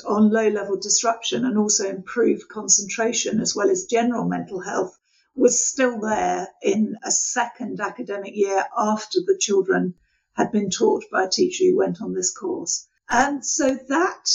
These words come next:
study is being replicated at the moment in a bigger and better trial funded by the Education Endowment Fund, and the, and the results should be out at Christmas. But there's quite a lot of evidence about this,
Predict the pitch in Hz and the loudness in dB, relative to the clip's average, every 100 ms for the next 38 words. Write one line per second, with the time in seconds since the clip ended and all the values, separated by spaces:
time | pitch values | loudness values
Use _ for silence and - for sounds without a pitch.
0 | - - _ - - - 247 226 226 233 | -2 -8 _ -8 -6 0 2 2 0 -4
1 | - 247 214 233 269 - - 220 190 202 | -4 -2 0 0 0 -2 -4 -2 -2 -2
2 | 214 - 202 214 202 208 220 208 180 226 | -4 -2 0 2 2 -2 -2 -2 -2 0
3 | 226 220 196 180 233 220 - 185 - 185 | 0 0 -4 -2 -2 0 -4 -6 -4 0
4 | 180 185 - 226 202 190 - 202 190 202 | 0 0 0 2 4 2 0 0 4 4
5 | 202 - - 202 190 190 185 214 214 214 | 2 -2 0 0 0 -2 -4 2 2 2
6 | - - 175 180 185 196 202 - - 196 | -2 -4 0 0 0 0 -2 -2 -2 -2
7 | 185 - - 214 214 - 185 - 190 - | -2 2 4 2 0 -2 -2 0 0 -2
8 | - 392 - - 233 - - - - - | -4 -6 -8 -4 0 2 0 -4 -6 -8
9 | - 233 240 240 240 - - 240 254 247 | -2 0 2 0 -2 -2 -4 0 0 2
10 | 254 220 190 208 196 196 190 185 175 175 | 0 0 -2 -2 -2 -4 -2 -2 -2 -2
11 | 190 185 190 185 - - | 0 0 0 0 0 -4